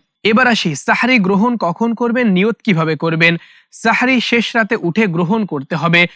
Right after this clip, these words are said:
ফজরের ওয়াক্ত শুরু হওয়ার আগ পর্যন্ত সাহরি গ্রহণ করা যাবে, তবে সতর্কতার জন্য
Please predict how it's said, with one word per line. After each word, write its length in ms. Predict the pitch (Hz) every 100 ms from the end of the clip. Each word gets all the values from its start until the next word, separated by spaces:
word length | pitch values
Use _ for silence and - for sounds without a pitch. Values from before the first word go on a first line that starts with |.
| _ _
ফজরের 540 | - 202 202 262 262
ওয়াক্ত 520 | 175 185 202 - 240
শুরু 320 | 170 - 214 240
হওয়ার 260 | 226 233 -
আগ 120 | 160 170 -
পর্যন্ত 580 | 226 208 233 226 262 269 - _
সাহরি 400 | - 214 202 233
গ্রহণ 420 | 190 175 160 226 220
করা 200 | 165 190
যাবে, 320 | 160 170 175 - -
তবে 180 | 226 233
সতর্কতার 760 | - 226 254 254 254 226 151 147
জন্য 400 | 160 165 170